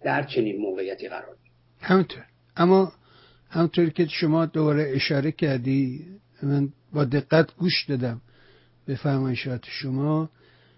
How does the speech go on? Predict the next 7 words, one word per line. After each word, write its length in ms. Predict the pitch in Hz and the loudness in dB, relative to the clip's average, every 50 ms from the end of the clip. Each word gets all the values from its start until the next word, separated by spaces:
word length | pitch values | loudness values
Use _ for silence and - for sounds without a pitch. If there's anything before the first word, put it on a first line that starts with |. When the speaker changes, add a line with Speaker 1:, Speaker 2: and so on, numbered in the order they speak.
| _ _ _ - | _ _ _ -4
Speaker 2:
<clears throat> 120 | - 151 - - - - - - - - - - - _ _ _ _ _ _ _ _ _ _ _ _ _ _ _ _ _ _ _ _ _ _ _ | -4 -4 -4 -4 -8 -14 -20 -20 -20 -20 -20 -20 -20 _ _ _ _ _ _ _ _ _ _ _ _ _ _ _ _ _ _ _ _ _ _ _
تغییر 520 | - - 165 165 160 151 143 147 135 127 143 | 2 4 6 6 8 6 6 4 4 4 2
بزرگ 460 | 127 127 131 120 139 160 165 160 147 | 2 0 0 2 2 2 2 2 2
در 200 | - 151 135 123 | 2 0 2 0
پیش 380 | - - - 147 139 - - - | -2 -4 -4 -4 -4 -4 -6 -8
است 340 | 110 104 107 - - - _ _ _ _ _ _ _ _ _ _ _ _ _ _ _ _ _ _ _ _ _ _ _ - 131 120 | -10 -12 -14 -18 -20 -20 _ _ _ _ _ _ _ _ _ _ _ _ _ _ _ _ _ _ _ _ _ _ _ -10 -4 -2
و 420 | 135 135 135 131 127 123 120 117 | 0 2 2 2 2 2 0 -2